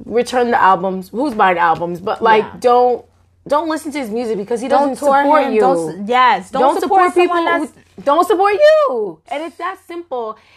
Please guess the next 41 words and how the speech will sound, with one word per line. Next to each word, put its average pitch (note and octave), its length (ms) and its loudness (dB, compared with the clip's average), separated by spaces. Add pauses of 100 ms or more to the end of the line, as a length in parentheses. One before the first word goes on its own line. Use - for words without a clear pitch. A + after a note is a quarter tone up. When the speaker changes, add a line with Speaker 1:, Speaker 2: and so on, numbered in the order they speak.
(140)
Speaker 1:
And A#3+ 460 -10
this, D4 300 -8
this, C4+ 360 -2
he's D4 160 0
not E4+ 160 4
even E4+ 160 0
apologizing. G3+ 840 0
He's A#3 120 -2
literally C#4 300 -2
saying, A#3+ 280 -4
"I A3 160 4
said A#3 360 -4
what A3+ 160 0
I G#3+ 140 0
said G#3+ 460 -4
and F3+ 220 -6
then F#3 200 -4
some." - 300 -16 (180)
Speaker 2:
Yes. G#3 560 -10 (500)
You A3+ 120 -8
got C4 180 2
a - 20 -8
problem C4+ 380 0
with C#4+ 160 -4
it? D#4 180 -4
You A3 220 -10
are B3+ 300 2
one. F3 360 -12
You, A3 120 -10
you G#3 200 -10
don't A#3+ 220 -6
have C4+ 140 -2
a C4 40 -14
problem C#4 300 -4
with C4+ 100 -4
it? B3 60 -8
My G#3+ 160 -6
gay A3 220 -6
friends A3+ 240 -12
are F#3+ 80 -12
fine. F#3+ 420 -4